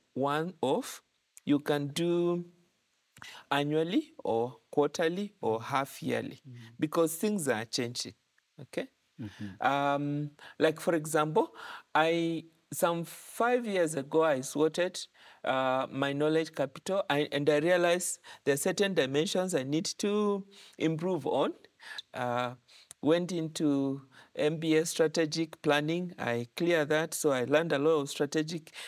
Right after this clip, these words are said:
Speaker 1: uh, thinking. Um, and so as a result, it, and then tied together with the social capital being intentional. And your social capital has always to speak into the future you are becoming,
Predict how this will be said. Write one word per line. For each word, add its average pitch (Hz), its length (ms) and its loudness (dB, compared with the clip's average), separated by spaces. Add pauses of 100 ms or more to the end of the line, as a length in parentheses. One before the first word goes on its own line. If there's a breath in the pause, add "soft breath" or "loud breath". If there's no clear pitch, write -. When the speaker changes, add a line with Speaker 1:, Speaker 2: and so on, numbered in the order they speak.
(120 loud breath)
Speaker 1:
uh, 123 160 -2
thinking. 160 560 -4 (520 loud breath)
Um, 135 800 -2 (380)
and 156 200 2
so 196 240 4
as 156 200 4
a 147 100 6
result, 170 840 2 (500 loud breath)
it, 151 240 2 (240)
and 160 160 4
then 202 320 2
tied 226 420 4
together 180 720 0
with 180 420 -2
the 151 260 6
social 180 380 0
capital 160 460 0
being 151 300 -2
intentional. 143 720 -2 (760 loud breath)
And 165 200 2
your 185 140 4
social 254 300 0
capital 202 420 0
has 165 340 0
always 175 400 0
to 139 160 -2
speak - 500 -6
into 160 240 -4
the 127 180 -2
future 151 380 -2
you 131 160 2
are 113 60 0
becoming, 123 640 -4